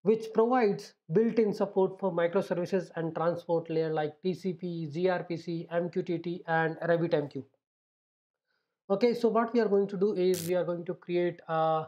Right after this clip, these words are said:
server, microservice server, and there we will, we are going to create a microservice client.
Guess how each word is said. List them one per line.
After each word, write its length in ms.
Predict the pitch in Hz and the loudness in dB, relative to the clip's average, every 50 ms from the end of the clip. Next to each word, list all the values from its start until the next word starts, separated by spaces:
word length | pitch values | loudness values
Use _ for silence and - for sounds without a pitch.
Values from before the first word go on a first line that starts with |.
| - _ _ _ _ _ _ _ _ _ | -10 _ _ _ _ _ _ _ _ _
server, 340 | 190 180 160 180 226 247 - - - _ | 0 0 2 2 0 0 -2 -8 -12 _
microservice 640 | 175 170 170 170 196 185 - 196 185 160 175 170 - | -2 0 0 0 0 0 0 0 0 0 -2 -4 -2
server, 340 | - 180 175 185 220 226 - | -2 -2 0 0 0 0 0
and 240 | - 190 180 180 165 | -2 -2 -2 -2 0
there 160 | 156 185 175 | 0 0 0
we 180 | 160 156 185 180 | 2 2 0 0
will, 140 | 175 180 175 170 - _ _ _ _ _ _ | 0 0 -4 -6 -10 _ _ _ _ _ _
we 120 | 160 180 180 | 0 2 2
are 60 | 175 | 2
going 180 | 165 170 165 | 0 -2 -2
to 100 | 165 175 | -2 -4
create 240 | 165 - 170 165 165 | -4 -2 -2 -2 -2
a 60 | 180 | -2
microservice 680 | 151 156 151 147 - 170 165 - 160 147 156 147 - - | -2 -2 -4 -2 -2 -4 -2 -4 -4 -4 -6 -6 -8 -4
client. 420 | - 240 247 233 196 160 151 - | -2 0 2 4 2 2 0 -4